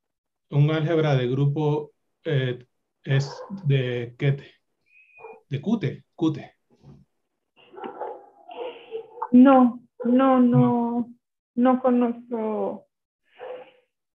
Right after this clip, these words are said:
Speaker 2: No, no
Speaker 1: Ok.
Speaker 2: sé la respuesta.
Speaker 1: Y la, la otra era más bien respecto a la, esta generalización que hacen ustedes que comentaste de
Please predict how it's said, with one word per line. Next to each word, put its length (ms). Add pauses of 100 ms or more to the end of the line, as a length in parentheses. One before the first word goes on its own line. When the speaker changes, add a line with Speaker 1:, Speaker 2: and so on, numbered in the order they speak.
(720)
Speaker 2:
No, 180
no 140
Speaker 1:
Ok. 60
Speaker 2:
sé 120
la 140
respuesta. 440
Speaker 1:
Y 100
la, 260
la 180
otra 320
era 120
más 180
bien 380
respecto 580
a 100
la, 280
esta 220
generalización 920
que 360
hacen 240
ustedes 400
que 140
comentaste 560
de 340